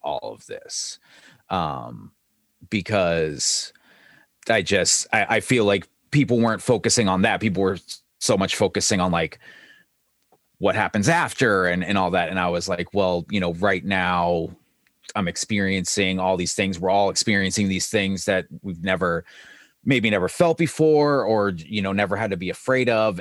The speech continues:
And so I felt like cataloging those thoughts and experiences was very important. Um, so I just, every month,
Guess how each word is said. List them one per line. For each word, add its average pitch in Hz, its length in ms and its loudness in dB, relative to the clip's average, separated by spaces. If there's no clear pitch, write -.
And 98 240 -4
so 92 460 -2
I 98 80 -2
felt 98 240 -2
like 95 220 -4
cataloging 95 1200 0
those 95 280 0
thoughts 90 340 0
and 92 100 -2
experiences 90 1040 -6
was 80 340 -10
very 90 300 0
important. 82 560 -6
Um, 76 560 -4
so 87 280 0
I 82 80 2
just, - 380 -4
every 113 280 2
month, 101 580 -2